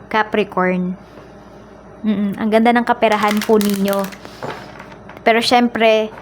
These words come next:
depende na yan sa inyo kung paano nyo ba i-handle, gaano ba kayo ka-responsible with your finances. Tignan natin, Spirit Guide, ano pa po? We have caring connections. Wow, meron dito sobrang binavalue ninyo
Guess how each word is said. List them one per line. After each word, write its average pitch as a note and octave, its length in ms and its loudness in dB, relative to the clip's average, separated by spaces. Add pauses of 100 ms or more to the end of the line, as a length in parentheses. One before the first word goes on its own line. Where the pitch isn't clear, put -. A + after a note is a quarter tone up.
(180)
depende A3+ 400 2
na A3+ 160 6
yan A3 160 4
sa G#3 160 2
inyo G#3 320 4
kung G#3 160 0
paano A3+ 240 2
nyo A3+ 160 4
ba G3+ 160 2
i-handle, G#3 800 2 (320)
gaano B3+ 240 4
ba A#3+ 140 4
kayo A#3 260 4
ka-responsible G#3 960 2
with F#3+ 240 2
your G3 320 4
finances. F#3+ 1040 0 (800)
Tignan G#3 320 2
natin, G#3+ 640 2
Spirit - 560 -4
Guide, D4+ 560 0
ano G#3 240 -4
pa A3+ 80 -2
po? C#4 320 -2
We C4 80 0
have A#3 400 0 (160)
caring A#3 560 6
connections. F3+ 960 -2 (1600)
Wow, F#3 320 -12
meron G#3+ 320 6
dito A3+ 200 2
sobrang G#3 440 2
binavalue G3+ 640 4
ninyo F#3+ 400 4